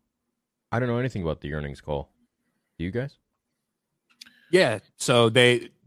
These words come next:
Speaker 2: to me, obviously the stock to, uh, stock bumped up after it. Um, they lost another one point three million subscribers on Disney Plus, but they committed to paying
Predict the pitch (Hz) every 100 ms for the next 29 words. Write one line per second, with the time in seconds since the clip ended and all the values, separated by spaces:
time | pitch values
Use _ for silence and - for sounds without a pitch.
0 | _ - 135 120 147 139 131 123 127 127
1 | 139 120 113 - 123 127 - 135 113 113
2 | 107 101 - 117 120 - _ 117 113 123
3 | 120 123 120 123 123 - 147 151 - _
4 | _ _ _ _ 104 110 104 98 92 110
5 | 104 101 107 113 - 110 107 107 104 107
6 | 120 98 110 104 98 98 107 104 104 -
7 | 101 - 104 113 110 104 101 98 92 -
8 | 135 147 143 - - - _ - 110 117
9 | 110 - 110 113 107 - 113 98 95 -
10 | - 131 127 123 120 120